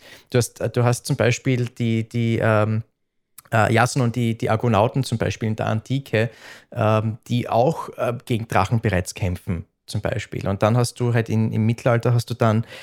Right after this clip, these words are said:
den Helden-Epos, den, den, äh, Siegfried oder Sigurd, wie sie heißen in den Abwandlungen, die halt gegen die Drachen kämpfen. Äh, der Sigurd, der gegen die,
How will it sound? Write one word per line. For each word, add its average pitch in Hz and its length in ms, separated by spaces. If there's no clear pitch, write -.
den 110 100
Helden-Epos, 127 1300
den, 113 420
den, 110 460
äh, 107 440
Siegfried 139 800
oder 110 200
Sigurd, 139 720
wie 127 80
sie 127 240
heißen 117 380
in 123 80
den 123 140
Abwandlungen, 117 680
die 113 140
halt 113 160
gegen 113 140
die 123 100
Drachen 123 320
kämpfen. 98 520
Äh, 107 220
der - 100
Sigurd, 127 540
der 113 140
gegen 117 320
die, 113 300